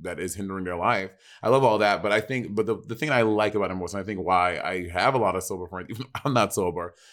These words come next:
is that I do feel it builds a specific, it fosters a specific type of friendship and community that I feel, I, I think is very beautiful. I do like that part of it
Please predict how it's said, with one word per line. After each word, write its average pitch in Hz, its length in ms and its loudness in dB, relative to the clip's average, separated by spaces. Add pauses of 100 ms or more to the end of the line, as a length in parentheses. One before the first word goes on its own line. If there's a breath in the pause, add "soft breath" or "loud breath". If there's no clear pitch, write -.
(140 soft breath)
is 127 160 4
that 120 180 4
I 120 80 4
do 120 260 -2
feel 120 240 -2
it 92 260 -6
builds 101 380 2
a 104 100 -8
specific, - 760 -6
it 107 200 -6
fosters 120 420 2
a 107 100 -6
specific 104 420 -6
type 98 160 -8
of 95 120 -14
friendship 101 600 -8 (240 soft breath)
and 104 120 -10
community 104 680 -4 (240 soft breath)
that 117 140 0
I 113 140 4
feel, 135 500 4
I, 110 140 2
I 95 220 2
think 139 140 2
is 123 60 4
very 110 140 4
beautiful. 92 480 -4
I 95 80 0
do 101 160 0
like 98 160 4
that 73 160 -4
part 60 160 -4
of 58 100 -10
it 55 60 -10